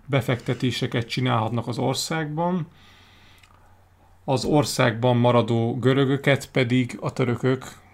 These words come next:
ő, csapataikkal kiverték az országból, tehát, ő, gyakorlatilag már csak a görögök voltak hátra, hogy őket kellett,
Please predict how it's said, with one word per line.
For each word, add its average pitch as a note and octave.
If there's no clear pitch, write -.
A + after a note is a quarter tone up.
ő, B2
csapataikkal B2
kiverték A#2+
az A#2
országból, C3
tehát, C3+
ő, A#2+
gyakorlatilag B2
már B2+
csak A#2+
a A#2+
görögök A#2+
voltak A#2
hátra, B2
hogy B2
őket A#2+
kellett, A#2+